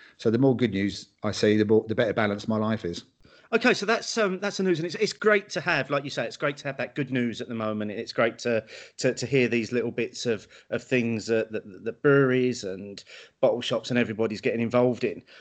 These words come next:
Speaker 2: Um, obviously, we're still stuck at home,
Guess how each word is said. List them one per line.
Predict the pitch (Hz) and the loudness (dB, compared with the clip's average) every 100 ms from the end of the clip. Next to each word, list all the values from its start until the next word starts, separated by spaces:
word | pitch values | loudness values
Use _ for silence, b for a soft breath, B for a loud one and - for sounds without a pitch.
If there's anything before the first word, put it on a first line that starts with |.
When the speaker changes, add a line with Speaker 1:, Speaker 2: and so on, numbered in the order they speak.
| B - | B 0
Speaker 2:
Um, | 151 170 165 165 165 160 - - _ _ _ _ _ _ | 4 6 6 2 -2 -6 -10 -20 _ _ _ _ _ _
obviously, | - 175 170 | -4 -2 0
we're | 151 196 | 2 2
still | 190 151 | 2 -4
stuck | - 143 - - _ _ | 0 -2 -2 -14 _ _
at | 123 | -6
home, | - 123 - | -2 -2 -2